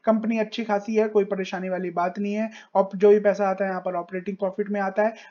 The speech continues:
अभी भी डब-, केवल शेयर डबल ही हुआ है, कोई बड़ी बात नहीं है, कोई वैल्यूएशन हाई नहीं है, कोई कुछ नहीं है। ये शेयर जब भागना शुरू करेगा तो ये पागलों की तरह भागेगा, तो इस चीज को हमेशा याद रखिएगा। तो अगर हम बात करते हैं यहाँ पर सीडीएसएल की,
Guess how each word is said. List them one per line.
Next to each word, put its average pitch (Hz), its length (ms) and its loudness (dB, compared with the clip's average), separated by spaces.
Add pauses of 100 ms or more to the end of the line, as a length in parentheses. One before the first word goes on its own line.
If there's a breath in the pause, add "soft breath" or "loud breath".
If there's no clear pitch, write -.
अभी 208 220 6
भी 247 220 -2
डब-, 220 240 -4
केवल 226 220 -2
शेयर 226 220 -2
डबल 196 340 4
ही 226 80 -2
हुआ 220 260 2
है, 233 60 -2
कोई 220 220 2
बड़ी 208 280 0
बात 214 240 2
नहीं 214 80 -2
है, 214 60 -4
कोई 214 120 4
वैल्यूएशन 196 500 -2
हाई 202 220 -2
नहीं 208 120 -6
है, 214 80 -4
कोई 214 200 2
कुछ 214 260 -6
नहीं 214 120 -2
है। 214 140 -4 (300 loud breath)
ये 220 100 4
शेयर 220 260 0
जब 220 120 -2
भागना 185 300 -4
शुरू 208 220 -6
करेगा 202 320 0
तो 214 100 -4
ये 202 100 2
पागलों 185 340 -6
की 196 100 -12
तरह 190 200 -2
भागेगा, 180 400 -6
तो 208 100 -6
इस 185 160 -10
चीज 185 120 -14
को 190 160 -8
हमेशा 175 240 -12
याद 170 200 -6
रखिएगा। 208 480 -4 (260 loud breath)
तो 196 80 0
अगर 190 220 0
हम 196 140 -4
बात 190 180 0
करते 202 260 -2
हैं 202 80 -4
यहाँ 190 100 -4
पर 190 320 0
सीडीएसएल 190 840 -6
की, 254 200 -6